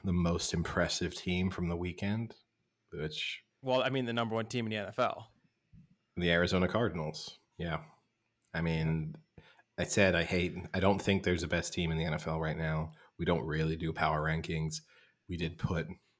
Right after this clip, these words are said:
Speaker 1: the Rams at number one if you were forced to. I think obviously, not that this is W W E or boxing, they haven't taken that belt from the Rams,
Speaker 2: <laughs>
Speaker 1: but certainly they put themselves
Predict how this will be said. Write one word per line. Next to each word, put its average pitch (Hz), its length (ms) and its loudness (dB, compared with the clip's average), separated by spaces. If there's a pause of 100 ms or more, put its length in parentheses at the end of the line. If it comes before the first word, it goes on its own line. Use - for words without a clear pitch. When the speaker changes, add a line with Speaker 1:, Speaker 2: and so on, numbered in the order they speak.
Speaker 1:
the 85 100 -4
Rams 78 720 0 (580)
at 73 200 -2
number 82 280 0
one 80 540 0 (340)
if - 160 -8
you 82 80 -6
were 71 80 -6
forced - 420 -2
to. 92 420 -4
I - 20 -12
think 78 240 -10
obviously, 78 560 -8 (1200)
not 76 140 -2
that 80 60 0
this 80 100 -4
is 85 140 -4
W 82 360 -2
W 78 280 -2
E 82 320 -6
or 69 160 -6
boxing, 78 480 -2
they 73 80 -2
haven't 78 320 -4
taken 82 420 -6
that 76 260 -8
belt 80 380 -6 (380)
from 87 180 -4
the 85 80 -2
Rams, 95 560 -2 (280)
Speaker 2:
<laughs> - 100 0
Speaker 1:
but 85 120 -2
certainly 82 480 2
they 78 140 -2
put - 240 -2
themselves 76 720 -4